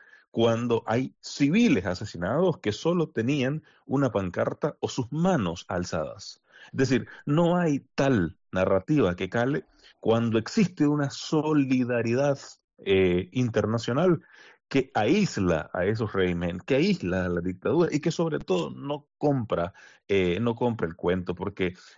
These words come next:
dospu-, después de dos mil veintiuno Ortega es ilegítimo de origen y ilegítimo de ejercicio. Estamos ante un régimen que hizo fraude electoral,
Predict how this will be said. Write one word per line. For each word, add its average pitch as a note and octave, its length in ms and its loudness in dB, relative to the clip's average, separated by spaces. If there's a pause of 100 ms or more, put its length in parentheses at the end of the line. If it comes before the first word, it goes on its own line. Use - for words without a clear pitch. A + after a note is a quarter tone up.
dospu-, A#2 400 -2
después A#2+ 300 -2
de F3+ 80 2
dos D#3 180 2
mil D#3+ 180 0
veintiuno C3+ 580 0
Ortega C3 500 2
es C3+ 280 2
ilegítimo A#2 800 -2
de A2 140 -2
origen E3+ 540 -2 (260)
y A2 120 2
ilegítimo G#2+ 580 2
de F2 140 2
ejercicio. F2+ 560 -4
Estamos G#2 320 0
ante G2+ 220 -2
un G#2+ 140 2
régimen A2+ 540 0
que - 280 -2 (260)
hizo A2 260 -2
fraude C3+ 380 0
electoral, D3 560 0